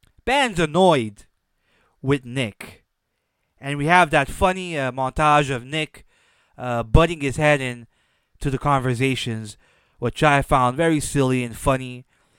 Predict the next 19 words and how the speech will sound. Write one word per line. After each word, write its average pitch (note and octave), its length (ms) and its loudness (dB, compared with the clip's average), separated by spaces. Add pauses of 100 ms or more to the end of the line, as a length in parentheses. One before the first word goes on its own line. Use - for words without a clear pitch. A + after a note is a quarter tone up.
(320)
And A#2 440 -6
we, C#3+ 160 0
we E3+ 200 -4
also F#3 260 -2
got E3 180 0
to D#3 80 -6
see E3+ 200 -6
him D3+ 380 -6
wearing D3+ 400 -4
a C3 60 -2
blazer D#3 680 -2 (600)
with B2+ 200 -6
no C#3+ 160 -2
shirt, - 720 -2 (480)
uh, B2 400 -2 (320)
<laughs> - 300 -20
which - 200 -2
kinda A4 260 0
was, A#3+ 240 0